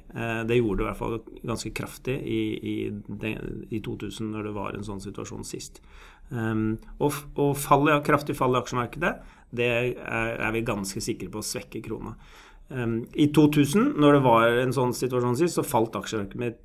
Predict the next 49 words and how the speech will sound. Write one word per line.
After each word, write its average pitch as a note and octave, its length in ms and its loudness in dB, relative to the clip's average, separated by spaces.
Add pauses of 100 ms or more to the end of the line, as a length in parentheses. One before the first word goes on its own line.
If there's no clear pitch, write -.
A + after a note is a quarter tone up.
ti G2+ 180 -4
prosent C#3 460 0
på B2 80 -4
en, A#2 220 0
på A#2 100 -4
en A2+ 60 -2
liten A2 200 -4
måned. G#2 380 -2 (400)
Ehm, A#2 400 -2 (420)
forrige A#2+ 300 4
gang A2+ 100 2
vi B2 80 2
hadde A#2+ 220 2
et - 100 -8
sånt A#2 180 -4
fall A2+ 280 2
i - 20 0
aksjemarkedet A#2 640 -2
for B2 160 -2
noen A#2 240 -2 (100)
uker G#2+ 160 -8
siden, C#3+ 460 -4 (100)
så C#3 160 -4
svekka G2+ 560 -4
krona G2 320 -2
seg F#2+ 240 -8
med G2 220 -4
sånn F#2 420 -6 (160)
seksti - 460 -4
øre G2 100 -2
mot F#2 160 -6
euroen A2+ 400 -6
og A2 80 -4
nitti G2 400 -8
øre F#2 160 -6
mot, F#2+ 220 -6 (100)
mot G2 260 -10
kron-, G#2 320 -8
mot A2 300 -6
dollaren. A#2+ 300 -10 (480)
Ehm, A2 460 -4 (200)
så D3+ 180 4
det D3+ 120 8
er C#3+ 100 8
på F3 80 2
en E3 80 8
måte B2 160 2
det, C#3+ 240 8
det, C#3 140 2